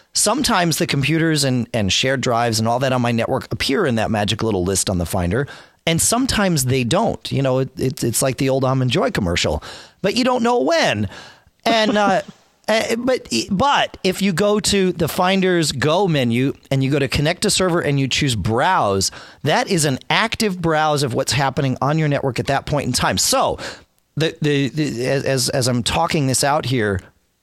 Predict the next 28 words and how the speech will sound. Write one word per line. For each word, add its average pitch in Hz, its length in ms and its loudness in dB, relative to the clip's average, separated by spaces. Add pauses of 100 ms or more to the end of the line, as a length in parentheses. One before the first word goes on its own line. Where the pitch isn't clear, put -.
(300)
the, 165 260 0
this, 147 340 0
the 147 300 -2
step - 380 -2
that 190 120 0
I 156 80 2
would 143 140 2
ask 139 220 0
David 165 300 0
to 127 80 -2
perform 113 540 0 (120)
is 131 160 0 (160)
do 254 220 0
that. 131 320 -2
Go 131 180 0
into 247 160 0
the 226 80 0
Finder, 120 360 0
go 110 120 0
to 107 80 2
the 107 80 0
Go 147 220 0
menu, 98 420 0 (420)
go 131 80 -2
to 127 100 0
connect 139 400 0
to 170 80 0
server, 135 540 0